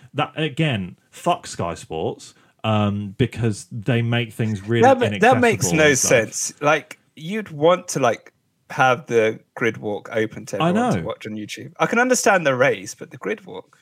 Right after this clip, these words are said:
Speaker 1: Yeah, no, I'm ninety-nine percent sure you can't access it unless you're in the U K because of licensing issues and stuff like that, which I kinda get, but at the same time, Sky, come on, man.
Speaker 2: Oh, gosh.
Speaker 1: But we should
Speaker 2: Well
Speaker 1: really wrap up there before I, you know,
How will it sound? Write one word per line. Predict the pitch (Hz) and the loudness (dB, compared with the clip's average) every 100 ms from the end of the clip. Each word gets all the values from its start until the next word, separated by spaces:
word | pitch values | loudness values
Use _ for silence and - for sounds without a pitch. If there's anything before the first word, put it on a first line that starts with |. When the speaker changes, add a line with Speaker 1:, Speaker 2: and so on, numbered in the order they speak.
| - | -4
Speaker 1:
Yeah, | 175 127 | -2 -2
no, | 135 131 | -2 -2
I'm | 78 117 | 0 0
ninety-nine | 127 131 123 120 | 2 0 -2 -6
percent | 104 113 90 | -6 -8 -6
sure | 110 95 87 - | -4 -2 -4 -6
you | 95 90 | -10 -10
can't | - 98 - | -6 -6 -6
access | 92 98 101 - | -10 -12 -16 -12
it | 95 | -12
unless | 92 90 90 92 | -10 -10 -10 -8
you're | 87 | -8
in | 87 82 | -8 -8
the | |
U | 82 82 | -8 -10
K | 90 85 95 | -8 -10 -8
because | 110 113 | -6 -4
of | 113 | -2
licensing | 143 180 - 101 98 87 | 0 0 -2 -8 -8 -8
issues | 85 - 98 | -8 -10 -12
and | 104 | -10
stuff | - 113 | -10 -10
like | 110 | -8
that, | 107 92 | -8 -8
which | 127 | -8
I | 156 | -10
kinda | - 233 175 | -8 -6 -6
get, | 165 127 | -6 -6
but | - | -8
at | |
the | 131 | -12
same | - 165 143 | -10 -8 -8
time, | 160 151 95 _ | -10 -10 -10 _
Sky, | - 156 127 | -20 -14 -14
come | 104 - 147 139 - - | -14 -12 -12 -12 -14 -4
on, | 135 139 90 78 | 0 0 -2 -6
man. | 78 76 73 76 - _ _ _ _ _ 143 - _ _ _ _ _ _ _ - - - - _ _ _ - | -10 -10 -12 -16 -20 _ _ _ _ _ -20 -20 _ _ _ _ _ _ _ -20 -20 -20 -20 _ _ _ -6
Speaker 2:
Oh, | 113 110 | -4 -4
gosh. | 101 - - - - _ - | -4 -10 -12 -18 -20 _ -2
Speaker 1:
But | 101 - | -2 0
we | 151 | -2
should | 165 165 127 | 0 0 4
Speaker 2:
Well | 226 | 4
Speaker 1:
really | 101 | 4
wrap | 101 - | 2 0
up | - | -4
there | 92 87 | -4 -4
before | - - 90 85 | -6 -8 -6 -4
I, | 80 | -6
you | 80 87 | -6 -8
know, | 80 80 | -6 -8